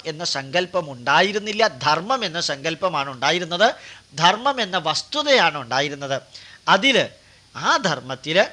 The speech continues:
ശുദ്ധ ശാസ്ത്രവും ശുദ്ധ ആത്മീയതയും നിറഞ്ഞു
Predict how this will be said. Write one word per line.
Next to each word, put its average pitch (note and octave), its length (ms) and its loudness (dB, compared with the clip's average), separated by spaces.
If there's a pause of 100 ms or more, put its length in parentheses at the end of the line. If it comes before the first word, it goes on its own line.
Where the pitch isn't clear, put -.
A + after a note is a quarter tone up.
(240)
ശുദ്ധ F3 560 -2
ശാസ്ത്രവും D#3+ 720 -2 (380)
ശുദ്ധ E3+ 420 -4 (220)
ആത്മീയതയും D#3 880 -4 (140)
നിറഞ്ഞു D#3 580 -6